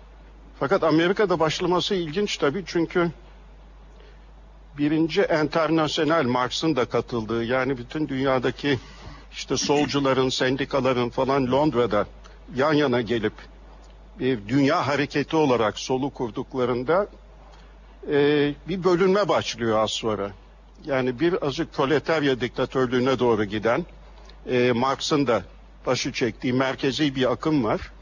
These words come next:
E, bir de anarşistler var, Bakunin'in başı çektiği. E, "Aman," diyor, "böyle bir şey yaparsak, yani iktidarı siyaseten biz de ele geçirirsek,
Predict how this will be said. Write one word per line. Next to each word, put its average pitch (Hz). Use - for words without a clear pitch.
E, 127
bir 156
de 202
anarşistler 175
var, 117
Bakunin'in 123
başı 123
çektiği. 131
E, 139
"Aman," 175
diyor, 151
"böyle 147
bir 147
şey 170
yaparsak, 175
yani 147
iktidarı 156
siyaseten 151
biz 147
de 147
ele 156
geçirirsek, 151